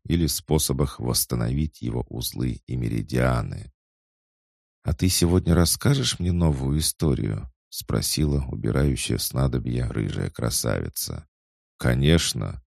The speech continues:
машинально ответил Хаджар. Он часто пересказывал ей сказки и истории Земли, переделанные на местный лад, конечно.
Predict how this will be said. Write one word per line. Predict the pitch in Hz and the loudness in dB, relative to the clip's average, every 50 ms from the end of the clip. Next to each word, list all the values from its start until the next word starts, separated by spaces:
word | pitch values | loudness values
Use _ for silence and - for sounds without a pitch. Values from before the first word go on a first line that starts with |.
| _ | _
машинально | - 64 - - 60 62 62 57 55 55 55 55 53 | -6 -4 -2 -2 -2 0 0 0 0 0 -2 -4 -4
ответил | - - 57 52 52 - 50 50 | -4 -4 -6 -6 -4 -4 -8 -8
Хаджар. | - - 58 - - 57 55 57 53 50 - - - _ _ _ _ _ _ _ _ _ _ _ _ _ - | -6 -6 -6 -6 -4 -4 -2 0 0 -2 -2 -6 -14 _ _ _ _ _ _ _ _ _ _ _ _ _ -2
Он | 101 120 110 87 85 | 0 0 0 0 -2
часто | - - - - 87 - - - 73 | 0 2 4 4 4 2 0 -4 -8
пересказывал | - - - 65 62 - - - - 82 78 71 76 71 67 67 62 | -6 -4 -4 -2 -2 -4 -2 2 4 4 4 4 4 2 2 2 0
ей | 55 - 60 57 | 0 -2 -4 -4
сказки | - - - - 71 73 69 - - - - | -4 -6 -2 2 2 4 4 2 -2 -4 -4
и | 67 64 64 - 62 58 | -4 -4 -4 -6 -8 -6
истории | - - - - 67 65 62 62 60 | -4 -6 -2 0 0 0 2 0 -2
Земли, | 60 60 - 67 69 69 69 67 65 58 50 - - - _ _ _ _ _ _ _ _ - | -2 -2 -2 -2 0 0 0 0 0 -2 -4 -6 -10 -14 _ _ _ _ _ _ _ _ -2
переделанные | 67 78 69 67 65 85 98 101 101 92 90 90 87 82 | 2 2 2 2 4 4 4 4 4 4 4 2 2 2
на | 78 73 71 | 2 2 2
местный | 76 73 71 - - - 69 80 | 2 2 2 0 0 0 0 0
лад, | 87 95 95 71 - - - | 0 2 0 0 -2 -4 -6
конечно. | - 55 55 58 50 50 - - - - - - - - - | -8 -6 -6 -4 -4 -6 -6 -6 -8 -8 -8 -8 -8 -10 -12